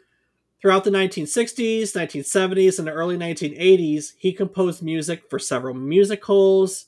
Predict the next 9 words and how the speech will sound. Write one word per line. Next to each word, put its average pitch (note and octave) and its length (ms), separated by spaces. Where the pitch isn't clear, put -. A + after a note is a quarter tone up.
for B2+ 140
commercials, F#3 1080
for - 180
animated D#3 540
movies, F#3+ 680
for C3 120
various D3 520
television F3 540
shows, E3+ 680